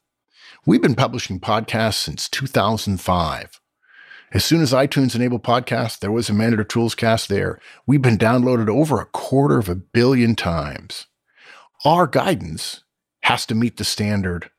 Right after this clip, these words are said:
not that it's interesting or timely, but rather that it's timeless. There's not been a single cast that we've published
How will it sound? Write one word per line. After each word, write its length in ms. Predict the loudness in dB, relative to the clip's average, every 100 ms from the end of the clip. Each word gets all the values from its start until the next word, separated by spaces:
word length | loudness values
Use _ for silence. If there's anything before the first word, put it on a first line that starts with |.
| _ -2
not 260 | 0 2
that 100 | 0
it's 160 | -2 0
interesting 480 | 0 0 -6 -8 -8
or 100 | -8
timely, 480 | -2 2 2 0 -4
but 220 | -6 -2
rather 280 | -2 0 2
that 140 | 0
it's 200 | -2 -6
timeless. 840 | -4 0 2 4 2 0 -6 -14 -16 _ -20 -20 _
There's 260 | -2 0 2
not 240 | 2 2
been 140 | -2
a 40 | -4
single 460 | -4 0 2 2
cast 460 | -2 -4 -2 -4 -6
that 100 | -10
we've 300 | -6 -6 -4
published 540 | -4 -2 -2 -4 -10